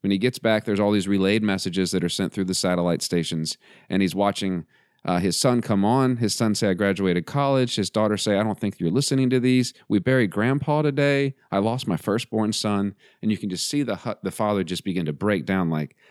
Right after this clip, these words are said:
"I was gone for hours, and I missed their life."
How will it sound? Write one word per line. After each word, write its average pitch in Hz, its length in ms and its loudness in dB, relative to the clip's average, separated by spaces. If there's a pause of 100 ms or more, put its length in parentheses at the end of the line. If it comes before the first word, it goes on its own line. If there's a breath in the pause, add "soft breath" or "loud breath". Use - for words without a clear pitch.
(120)
"I 123 180 2
was 135 140 4
gone 107 260 0
for 101 180 -2
hours, 80 540 0 (420)
and 101 140 0
I 92 100 0
missed 107 360 0
their 92 140 0
life." 76 460 -4